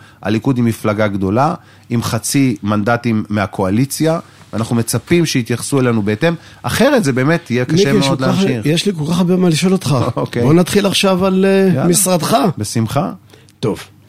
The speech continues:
Speaker 2: על מה אתה הכי גאה במה שאתה עשית?
Speaker 1: כן.
Speaker 2: נכון להיום, ארבעה חודשים אתם בקואליציה.
Speaker 1: אוקיי, קודם כל יש הרבה מאוד דברים שנעשו.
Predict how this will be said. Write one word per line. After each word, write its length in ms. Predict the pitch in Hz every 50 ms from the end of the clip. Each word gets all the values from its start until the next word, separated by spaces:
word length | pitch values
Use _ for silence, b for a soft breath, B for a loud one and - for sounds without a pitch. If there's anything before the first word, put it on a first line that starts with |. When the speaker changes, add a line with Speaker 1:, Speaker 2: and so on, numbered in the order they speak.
| b b b b b b b b b b _ -
Speaker 2:
על 120 | 110 120
מה 220 | 143 170 208 220
אתה 240 | 214 - - 190 170
הכי 360 | 160 135 - - - - 226
גאה 460 | 208 156 160 180 175 175 196 208 226 240 233 b b b b b b b b b b b _ -
במה 280 | 110 123 143 160 160
שאתה 160 | 143 - 156 139
עשית? 300 | 123 - - 101 - - 92 - - _ - - -
Speaker 1:
כן. 80 | - -
Speaker 2:
נכון 460 | - 156 151 127 - 170 208 233 240 220
להיום, 460 | 190 170 175 202 214 226 233 208 165 b b b b b b b -
ארבעה 260 | - 135 143 185 196
חודשים 420 | 175 190 185 170 151 - 185 185
אתם 180 | 160 170 170 165
בקואליציה. 560 | 147 135 - 160 143 131 113 - - - 98
Speaker 1:
אוקיי, 200 | 90 107 - 98
קודם 200 | - - 139 139
כל 140 | - 139 127
יש 120 | 127 - -
הרבה 220 | 110 98 107 135
מאוד 180 | 151 160 147 120
דברים 320 | 101 95 107 98 104 104
שנעשו. 680 | - - 98 95 95 92 - - - 147 160 170 165